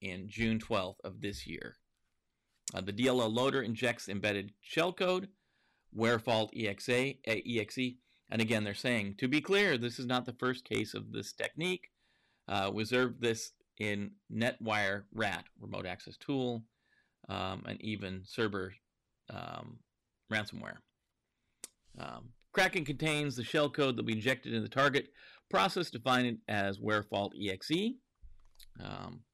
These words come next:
the only function calls the load of the loader, uh, and the shellcode loads this process. And then,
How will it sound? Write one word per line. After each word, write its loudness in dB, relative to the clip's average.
the -4
only 4
function 0
calls -2
the -4
load 4
of -4
the -2
loader, 2
uh, -2
and -6
the -6
shellcode 2
loads -4
this -16
process. 2
And -4
then, -6